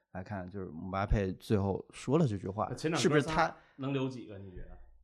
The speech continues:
Speaker 1: 梅西现在是因为，因为，因为你不知道续约谈判是到，之前的，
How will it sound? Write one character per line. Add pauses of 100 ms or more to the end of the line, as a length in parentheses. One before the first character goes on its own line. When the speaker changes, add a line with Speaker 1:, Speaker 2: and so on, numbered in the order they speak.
(260)
Speaker 1:
梅
西
现
在
是
因
为，
因
为，
因
为
你
不
知
道
续
约
谈
判
是 (440)
到， (480)
之
前
的，